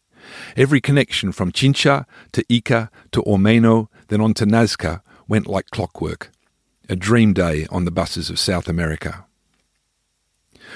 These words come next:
The moon-like desert changed constantly from deep valleys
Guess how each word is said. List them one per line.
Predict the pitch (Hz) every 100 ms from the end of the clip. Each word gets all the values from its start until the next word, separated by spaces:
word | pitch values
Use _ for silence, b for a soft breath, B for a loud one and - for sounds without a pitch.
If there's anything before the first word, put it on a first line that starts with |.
| B
The | 117
moon-like | 120 127 135 120 104
desert | - 110 98 -
changed | - 107 104 -
constantly | - 127 107 - 92 87
from | 82 95 87
deep | 113 -
valleys | 110 95 95 92 -